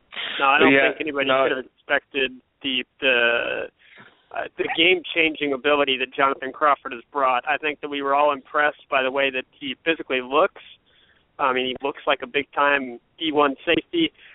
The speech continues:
Speaker 1: uh, and I think we're all impressed by his athleticism. But I, I'm impressed by his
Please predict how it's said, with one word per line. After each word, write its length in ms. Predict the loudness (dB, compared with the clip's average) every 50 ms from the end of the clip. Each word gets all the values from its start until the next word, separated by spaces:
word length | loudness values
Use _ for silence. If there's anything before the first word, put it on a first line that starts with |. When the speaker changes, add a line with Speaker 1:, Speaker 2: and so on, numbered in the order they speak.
| _ _ _ _ _ _ _ _ 0
Speaker 1:
uh, 200 | 2 2 4 4
and 80 | 2
I 40 | 0
think 220 | -2 -4 -8 -4 0
we're 100 | 2 2
all 160 | 2 2 0
impressed 400 | -4 -6 -4 -4 -4 -4 -4 _
by 120 | -2 -2 -2
his 80 | -2
athleticism. 800 | -4 -6 -6 _ -4 -4 -4 -4 -6 -8 -12 -12 -10 -10 -8 -4
But 100 | -2 -2
I, 80 | -2 -2 0 0 0
I'm 80 | 0 -2
impressed 460 | -4 -10 -6 _ -2 -2 -2 -4 _ 0
by 140 | 0 2
his 200 | 2 0 -4 -4